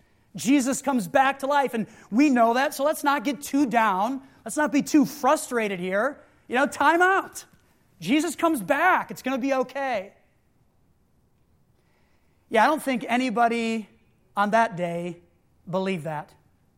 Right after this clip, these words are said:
Because the group that should have been waiting at the <laughs> graveyard for Jesus to come out so that they could celebrate with him, they were hiding, and they were frustrated,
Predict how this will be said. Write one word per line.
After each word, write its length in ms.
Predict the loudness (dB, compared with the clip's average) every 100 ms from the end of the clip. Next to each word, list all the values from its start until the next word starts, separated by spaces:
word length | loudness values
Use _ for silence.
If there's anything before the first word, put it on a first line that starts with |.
| _ _ _ _ _ _ _ _
Because 260 | -4 -4 -2
the 80 |
group 340 | -2 0 0 -2
that 140 | -6
should 140 | -4 -4
have 120 | -2
been 200 | -2 -2
waiting 400 | -2 -2 -2 -4
at 100 | -6
the 80 | -8
<laughs> 220 | -10 -10
graveyard 480 | -10 -6 -4 -4 -8 _ _
for 120 | -12
Jesus 580 | -10 -6 -4 -4 -6 -8
to 100 | -10
come 220 | -8 -6 -2
out 340 | -2 -4 -8 _ _ -8
so 120 | -4
that 140 | -2
they 100 | -4
could 160 | -4 -8
celebrate 880 | -6 -4 -2 -4 -4 -2 -2 -4 -10 _ -10
with 380 | -4 -4 -4
him, 340 | -4 -4 -4 -6 _ _ _ _ _ _ _ _ _ _ _
they 80 | -2
were 100 | 2
hiding, 500 | 2 2 0 -6 -10 -16 _ _ _ _ _ _
and 80 | -4
they 60 | -2
were 80 |
frustrated, 680 | 2 2 2 -2 -4 -4 -8